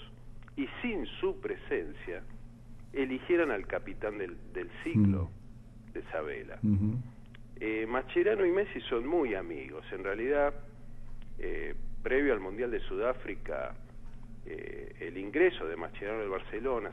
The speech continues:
Speaker 1: se produce, evidentemente, por influencia de Messi.
Speaker 2: Ujú.
Speaker 1: Mascherano jugaba en el Liverpool de Inglaterra.
Speaker 2: Ujú.
Speaker 1: Y Mascherano, con todo lo que significa como emblema, tiene ese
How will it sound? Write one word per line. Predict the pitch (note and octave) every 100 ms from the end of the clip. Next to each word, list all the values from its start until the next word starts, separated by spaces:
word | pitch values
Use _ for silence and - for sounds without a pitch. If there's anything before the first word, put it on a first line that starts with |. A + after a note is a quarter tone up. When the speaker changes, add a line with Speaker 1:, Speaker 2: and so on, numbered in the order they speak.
| -
Speaker 1:
se | E2+
produce, | E2+ F2+ A2 A2+ C3 B2 - - - - - - -
evidentemente, | F2 F#2 A#2 G2+ G2 A#2+ -
por | - E2
influencia | E2+ - D3+ C3 - D2
de | D2+
Messi. | D2+ C#2+ - -
Speaker 2:
Ujú. |
Speaker 1:
Mascherano | G#2 F#2 G2 G#2+ G#2+
jugaba | G#2 G2+ F#2
en |
el | F2
Liverpool | G#2 G#2+ E2+ - D#2+
de | E2+
Inglaterra. | E2 F#2 - A#2+ A#2
Speaker 2:
Ujú. | G#2 A2+ B2+ B2+ - - - - - - - - - -
Speaker 1:
Y | C3 B2+ B2 B2+ B2 B2 B2+
Mascherano, | C3+ C3 - C3 D#3 F#3 A2 G2+ A#2 - - - - - - - - -
con | - F#2
todo | - C#3+ D#3
lo | A2 F2+
que | - -
significa | E2+ F#2+ - E3 B2 E2
como | - F2 G2
emblema, | A2+ C#3+ G#2+ F#2 F#2 - - - - - -
tiene | A3 G3 A2
ese | - F2